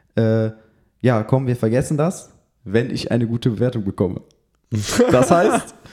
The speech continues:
Speaker 1: das heißt
Speaker 2: Hat er das auf Griechisch oder auf Deutsch gesagt? Oder auf Englisch?
Speaker 1: Ein
Speaker 2: So, in so einem
Speaker 1: Kollege.
Speaker 2: griechischen Englisch?
Speaker 1: Ein Kollege von mir, äh, spricht Griechisch, ähm, deswegen hat er es auf Griechisch gesagt zu den Kollegen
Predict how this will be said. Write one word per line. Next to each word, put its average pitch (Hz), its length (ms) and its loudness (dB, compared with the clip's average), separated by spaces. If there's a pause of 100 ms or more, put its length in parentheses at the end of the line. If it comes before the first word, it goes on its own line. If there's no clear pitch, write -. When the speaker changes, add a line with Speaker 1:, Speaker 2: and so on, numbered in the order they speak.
(120)
Speaker 1:
das 117 220 -2
heißt 143 380 0
Speaker 2:
Hat - 60 -2
er 110 80 4
das 123 160 0
auf 110 120 -4
Griechisch 165 400 0
oder 151 140 2
auf 127 120 -4
Deutsch 104 200 -2
gesagt? 85 160 -4
Oder 87 100 0
auf 95 60 -4
Englisch? 87 340 -4 (140)
Speaker 1:
Ein 156 200 4
Speaker 2:
So, 170 80 2
in 147 60 4
so 113 60 6
einem 104 100 4
Speaker 1:
Kollege. 101 40 -2
Speaker 2:
griechischen 110 340 -4
Englisch? 104 380 -4 (320)
Speaker 1:
Ein 113 160 0
Kollege 127 300 0
von 117 140 -4
mir, 113 300 0
äh, 101 160 0
spricht - 280 -6
Griechisch, 123 420 -2 (240)
ähm, 107 500 0
deswegen 98 300 -2
hat 107 100 0
er 110 40 2
es 107 100 -4
auf 104 140 -2
Griechisch 123 340 -4
gesagt 147 380 0
zu 120 60 -6
den 120 120 -4
Kollegen 131 680 -4